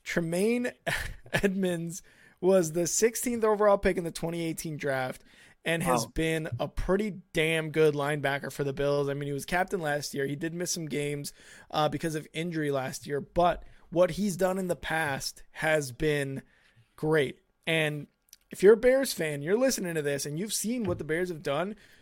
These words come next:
Speaker 1: you know that they needed to bolster that defense,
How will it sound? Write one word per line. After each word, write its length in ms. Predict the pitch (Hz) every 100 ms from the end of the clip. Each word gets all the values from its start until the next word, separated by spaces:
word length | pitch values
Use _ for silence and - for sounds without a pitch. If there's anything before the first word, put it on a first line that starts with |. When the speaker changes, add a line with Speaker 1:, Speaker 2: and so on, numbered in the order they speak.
| _
Speaker 1:
you 180 | 180 233
know 460 | 185 208 180 156 - - _
that 200 | 165 151
they 180 | 175 185
needed 580 | 156 190 165 143 214 - _ _ _ -
to 80 | 156
bolster 420 | - 156 - 156
that 220 | 143 139
defense, 640 | 156 139 143 135 196 -